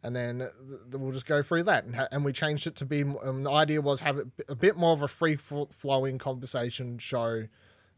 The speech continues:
than being a topic, like,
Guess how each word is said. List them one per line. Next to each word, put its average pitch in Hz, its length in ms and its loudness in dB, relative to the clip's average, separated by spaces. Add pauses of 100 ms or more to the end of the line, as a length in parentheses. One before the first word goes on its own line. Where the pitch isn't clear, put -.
(180)
than 117 420 -4
being 110 460 -6
a 104 480 -6 (120)
topic, - 520 -8 (320)
like, 127 140 2